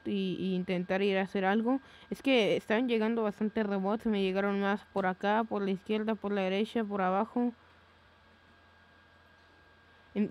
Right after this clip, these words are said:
intenté ahí, eh, recuperar vida.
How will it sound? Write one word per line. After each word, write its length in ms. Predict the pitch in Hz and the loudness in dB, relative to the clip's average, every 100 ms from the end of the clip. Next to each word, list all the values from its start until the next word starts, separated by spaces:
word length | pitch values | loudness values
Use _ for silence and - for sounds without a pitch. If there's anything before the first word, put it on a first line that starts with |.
| 214 | 0
intenté 400 | 214 196 202 208 | 0 -2 -2 0
ahí, 800 | 214 220 220 214 208 208 180 180 - - | 2 2 2 0 0 0 0 -4 -10 -6
eh, 460 | 196 190 185 185 170 - - | -4 -2 -2 -2 -4 -10 -12
recuperar 640 | 190 196 196 185 196 185 190 | -4 -4 -4 -2 0 0 0
vida. 480 | 208 240 269 262 | 0 0 0 0